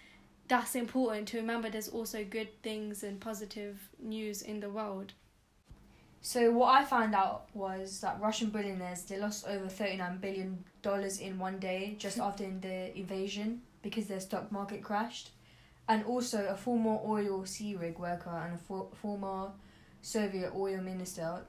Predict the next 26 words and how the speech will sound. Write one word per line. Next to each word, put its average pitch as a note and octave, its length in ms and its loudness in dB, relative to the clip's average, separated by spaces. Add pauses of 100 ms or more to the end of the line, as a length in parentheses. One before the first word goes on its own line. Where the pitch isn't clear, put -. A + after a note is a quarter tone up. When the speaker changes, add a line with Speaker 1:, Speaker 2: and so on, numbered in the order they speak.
Speaker 2:
in F#3+ 100 -6
the F3+ 80 -4
name F3 260 -4
of E3+ 240 -4 (240)
Alek F#3 280 -4 (280)
Perov. F#3+ 460 -2 (320)
And G3+ 100 -2
he G#3+ 120 4
was A3 100 2 (200)
the G#3 60 -2
biggest G3 360 -2
loser G3 260 -2
of F#3 240 -2
Russia, G3 460 -4 (840)
like, - 280 -2
among F#3+ 300 -2
Russia's F#3 280 -2
billionaires. F#3 680 -4 (480)
Because G3 140 -2 (160)
Speaker 1:
So A#3+ 160 -2 (100)
he A3+ 200 -4
lost A#3 260 4
the A#3 60 -4
most A3 260 -4
money? A3+ 380 -4 (140)
Speaker 2:
Yeah, E3+ 280 -2